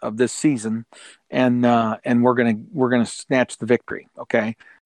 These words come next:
I believe for us to do that, though, we are gonna have to score a considerable number of points.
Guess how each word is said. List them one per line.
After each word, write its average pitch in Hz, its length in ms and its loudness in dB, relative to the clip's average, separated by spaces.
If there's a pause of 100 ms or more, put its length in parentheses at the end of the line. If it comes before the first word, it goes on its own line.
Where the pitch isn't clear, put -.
(100)
I 135 100 4
believe 135 360 4
for 127 140 2
us 120 120 -2
to - 100 -10
do 139 220 2
that, 117 240 0
though, 110 460 -6
we 120 140 0
are 120 120 4
gonna 120 160 0
have 120 140 -2
to 117 80 -18
score 120 520 -6 (640)
a - 80 -12
considerable 123 500 -6
number 117 260 -4
of - 120 -8
points. - 380 -4